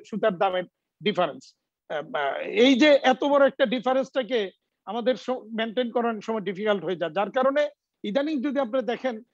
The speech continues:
যে প্রচুর order কিন্তু India এবং বি-, Indonesia বা চায়নাতে সুতার order কিন্তু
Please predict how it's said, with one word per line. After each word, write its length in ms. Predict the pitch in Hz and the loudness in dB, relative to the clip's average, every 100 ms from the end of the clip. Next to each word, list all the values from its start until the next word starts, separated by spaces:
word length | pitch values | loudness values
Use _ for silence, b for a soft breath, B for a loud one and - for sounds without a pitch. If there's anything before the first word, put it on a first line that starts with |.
| _ - | _ -6
যে 100 | 220 | -6
প্রচুর 380 | 233 269 294 320 | 0 0 0 0
order 300 | 302 277 277 262 | 2 2 0 -4
কিন্তু 260 | 277 214 269 262 | -10 -12 -10 -8
India 500 | 254 247 269 277 294 - _ _ _ 208 | -6 0 2 4 2 -4 _ _ _ 0
এবং 160 | 208 269 262 226 | 2 2 0 -10
বি-, 160 | 190 226 | -10 -4
Indonesia 720 | 240 220 262 269 262 277 277 | -4 4 4 4 2 2 4
বা 120 | 233 | 2
চায়নাতে 520 | 247 220 240 262 - 240 | 0 0 2 0 0 -2
সুতার 340 | 196 233 247 240 | -2 -6 -2 -2
order 260 | 233 233 | -2 -4
কিন্তু 300 | 196 226 185 | -6 -10 -6